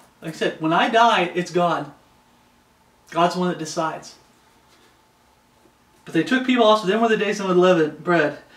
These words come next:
And when he had apprehended him, he put him in prison and delivered him to four quaternions,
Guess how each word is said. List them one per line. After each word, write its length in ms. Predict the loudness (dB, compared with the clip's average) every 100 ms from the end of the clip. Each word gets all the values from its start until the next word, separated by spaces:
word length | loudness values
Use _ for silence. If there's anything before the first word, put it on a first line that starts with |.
| -20 -4
And 80 | -2
when 120 | 0
he 80 | 2
had 160 | 2
apprehended 520 | 2 2 2 0 0
him, 140 | 0 0
he 80 | -2
put 240 | 2 2
him 120 | 2
in 40 | -2
prison 340 | -2 -2 -4
and 120 | -4
delivered 340 | 0 0 0 -4
him 400 | -4 -4 -8 -16 _ _ _
to 140 | -10 -8
four 520 | -2 0 2 0 -4 -18 _ _ _ _ _ _ _ _ _ _ _ _ _ _ _ _
quaternions, 760 | -2 0 0 0 0 -4 -8